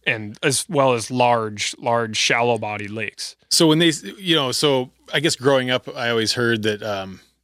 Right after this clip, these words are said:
Speaker 2: "Oh, they're following some magnetic north," or, you know, it, it's not that.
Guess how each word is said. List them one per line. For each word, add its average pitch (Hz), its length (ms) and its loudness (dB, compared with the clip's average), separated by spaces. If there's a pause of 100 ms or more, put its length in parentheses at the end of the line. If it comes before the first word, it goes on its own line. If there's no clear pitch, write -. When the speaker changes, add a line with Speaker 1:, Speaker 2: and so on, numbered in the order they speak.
(140)
Speaker 2:
"Oh, 123 200 -2
they're 117 120 -4
following 123 440 0
some 110 260 -2
magnetic 110 600 -4
north," 110 520 -2
or, 127 180 -4
you 143 120 2
know, 117 240 -2 (180)
it, 156 280 -10 (220)
it's 147 220 0
not 143 220 0
that. 104 440 -8